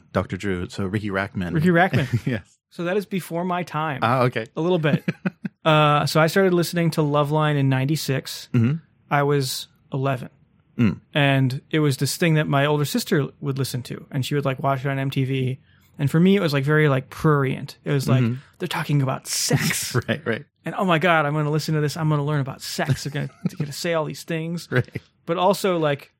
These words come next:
Speaker 2: I'm kind of a, an, I'm a, I'm a, I'm a millennial, but I'm an older millennial.
Speaker 1: Mm-hmm.
Speaker 2: Um, and so I also had access to the internet.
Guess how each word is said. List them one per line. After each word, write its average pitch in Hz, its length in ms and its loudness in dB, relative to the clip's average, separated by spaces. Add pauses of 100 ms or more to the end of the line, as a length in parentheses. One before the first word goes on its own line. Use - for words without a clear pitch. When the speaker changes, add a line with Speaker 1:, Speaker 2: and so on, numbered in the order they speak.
(120)
Speaker 2:
I'm 151 320 4
kind 160 320 2
of 151 100 2
a, 143 320 4
an, 139 120 0 (120)
I'm 147 140 2
a, 143 100 2
I'm 147 140 4
a, 143 300 4
I'm 151 100 4
a 143 60 6
millennial, 143 680 4
but 139 140 2
I'm 135 80 6
an 135 80 4
older 175 220 6
millennial. 131 500 2
Speaker 1:
Mm-hmm. - 560 -2
Speaker 2:
Um, 139 340 2 (140)
and 151 140 0
so 151 160 2
I 147 80 4
also 185 240 2
had 147 160 2
access 143 280 -2
to 131 80 -4
the 127 140 -2
internet. 147 320 2